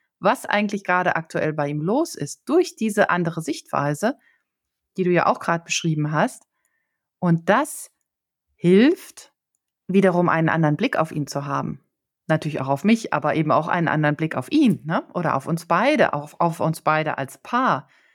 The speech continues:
Wie verhält er sich, wie verhält sie sich? Warum tun sie das? Was sind die Motive, die dahinter stecken? Was ist ihre, da kommen wir eigentlich ja so zum dritten. Und das, das ist so eine Erkenntnis, die uns dann mit einmal trifft, wie so ein Blitz aus heiterem Himmel.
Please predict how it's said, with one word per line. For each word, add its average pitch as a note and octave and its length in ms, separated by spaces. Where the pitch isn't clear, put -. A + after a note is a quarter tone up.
Wie G3 160
verhält F#3 640
er E3+ 260
sich, G#3+ 240
wie F#3+ 100
verhält D#3 340
sie A3+ 180
sich? B3+ 360
Warum A3+ 300
tun D4+ 260
sie A#3 120
das? C#3 280
Was E3 120
sind F#3+ 140
die G3+ 80
Motive, A#3 480
die A#3 100
dahinter A3+ 420
stecken? - 500
Was F#3+ 140
ist G#3 160
ihre, F3+ 600
da E3+ 100
kommen F#3+ 180
wir F3+ 120
eigentlich E3 180
ja E3+ 100
so E3 120
zum D#3+ 240
dritten. G3+ 440
Und D#3+ 180
das, D#3+ 220
das E3+ 180
ist E3+ 100
so F3 60
eine E3+ 160
Erkenntnis, A#3+ 600
die G3 160
uns F#3 220
dann F#3 180
mit F3 160
einmal F3 300
trifft, - 320
wie G3 100
so F#3 100
ein F3+ 160
Blitz G#3 380
aus G#3 240
heiterem A#3 400
Himmel. B3+ 400